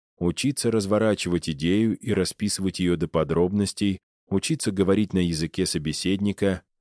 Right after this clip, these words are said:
не умничать, а чтобы тебя услышали. Кармическая расплата в примерно тридцать семь плюс-минус полгода и примерно пятьдесят семь плюс-минус полгода.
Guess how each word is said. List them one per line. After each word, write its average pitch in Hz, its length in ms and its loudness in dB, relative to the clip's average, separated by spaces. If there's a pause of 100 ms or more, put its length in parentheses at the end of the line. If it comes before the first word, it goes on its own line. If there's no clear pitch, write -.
не 82 180 -2
умничать, 123 760 0
а 123 120 -4
чтобы 104 380 0
тебя 82 340 -2
услышали. 80 760 -2 (800)
Кармическая 90 760 2
расплата 95 600 0
в - 80 -14
примерно 85 480 0
тридцать 78 380 -4
семь 98 280 -2
плюс-минус 80 560 -2
полгода 85 680 0 (260)
и 165 120 4
примерно 90 520 2
пятьдесят 76 500 -4
семь 98 300 0
плюс-минус 78 600 0
полгода. 76 680 0